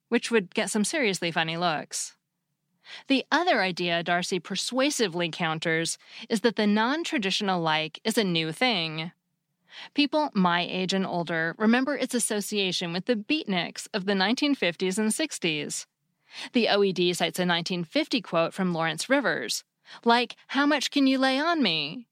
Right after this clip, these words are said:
And this from Jack Kerouac's nineteen fifty-seven On the Road, all hung up on, like, literary inhibitions and grammatical fears.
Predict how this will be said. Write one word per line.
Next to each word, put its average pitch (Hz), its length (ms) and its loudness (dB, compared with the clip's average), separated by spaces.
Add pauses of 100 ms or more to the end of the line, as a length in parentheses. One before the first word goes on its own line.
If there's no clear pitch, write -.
(500)
And 226 160 4
this 170 220 2
from 185 160 0
Jack 175 220 4
Kerouac's 190 580 0
nineteen 190 380 -2
fifty-seven 175 640 0 (100)
On 170 260 0
the 160 100 -4
Road, 175 540 2 (680)
all 277 240 4
hung 247 240 2
up 185 200 2
on, 180 160 2
like, 165 260 -2
literary 220 560 2
inhibitions 175 720 0
and 214 200 0
grammatical 165 580 0
fears. 151 640 -2